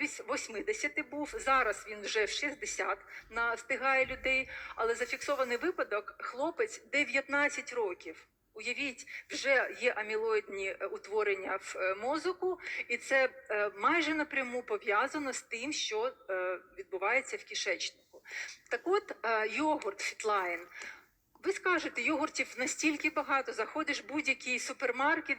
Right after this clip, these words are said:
будь-який міні-маркет, і йогурти, які хочеш, є. Чому ж не купити і не, е, споживати цей йогурт? Але ж скажу, я так, ем, завжди кажу: це мертвому припарки. Знаєте, це йогурт просто, щоб було смачно. Він, е,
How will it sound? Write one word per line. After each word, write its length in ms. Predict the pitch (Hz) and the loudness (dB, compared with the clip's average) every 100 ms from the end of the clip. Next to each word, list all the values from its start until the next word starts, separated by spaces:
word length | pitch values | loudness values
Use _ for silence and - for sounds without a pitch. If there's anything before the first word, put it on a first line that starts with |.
| 214 | -4
будь-який 480 | 269 247 - 220 226 | -2 -2 -2 -8 -2
міні-маркет, 760 | 302 320 302 285 302 294 262 - | 0 2 4 6 4 2 -4 -6
і 120 | 226 | -6
йогурти, 460 | 233 311 294 294 240 | -2 -2 -2 -4 -4
які 280 | 214 - | -4 -6
хочеш, 600 | 254 - 190 - - - | -6 -4 -6 -4 -6 -6
є. 140 | - - - - - | -8 -12 -14 -16 -10
Чому 260 | - 302 392 | -6 -2 -2
ж 60 | - | -2
не 80 | 285 | -4
купити 520 | 269 - 370 302 254 | -4 0 2 4 2
і 160 | 247 | 0
не, 100 | 247 233 | 0 2
е, 480 | 220 196 208 202 185 | 2 2 -2 -2 -4
споживати 760 | 190 - 226 214 240 285 220 202 - - - | -8 -8 -2 2 2 2 2 0 -2 -14 -4
цей 220 | 233 214 | -2 -2
йогурт? 380 | 208 262 - - - - - | -4 -6 -8 -18 -18 -14 -4
Але 180 | 285 403 | 0 0
ж 60 | |
скажу, 380 | - 330 277 311 | 0 -2 0 -2
я 360 | - 240 311 - | -2 2 2 2
так, 200 | 240 226 | 0 -2
ем, 480 | - 202 196 185 202 | -2 -2 -4 -8 -8
завжди 400 | 202 220 202 214 | 0 0 2 -2
кажу: 280 | 220 220 320 | -2 -2 -4
це 120 | - | -2
мертвому 480 | 226 254 - 220 226 | 0 0 -2 -8 -8
припарки. 640 | - - 165 - - - - - - | -8 -2 -2 -2 -6 -14 -14 -20 -6
Знаєте, 320 | 247 285 214 | -2 -2 -2
це 160 | - 311 | -2 2
йогурт 320 | 427 349 - | 2 0 -2
просто, 360 | 359 392 - | -2 0 0
щоб 220 | 480 233 - | -2 -2 -2
було 200 | 254 285 | -2 -4
смачно. 580 | - 214 196 - 185 | 0 2 2 0 -6
Він, 280 | 214 269 277 - | -6 -4 -6 -2
е, 300 | 214 208 202 | 0 2 2